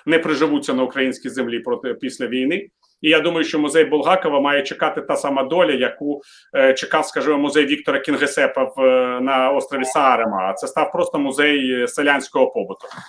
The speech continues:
Так і так званий музей Булгакова, це все ж таки не будинок Булгакова, це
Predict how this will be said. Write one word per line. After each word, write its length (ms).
Так 200
і 40
так 180
званий 300
музей 260
Булгакова, 460
це 120
все 140
ж 80
таки 140
не 100
будинок 400
Булгакова, 400
це 180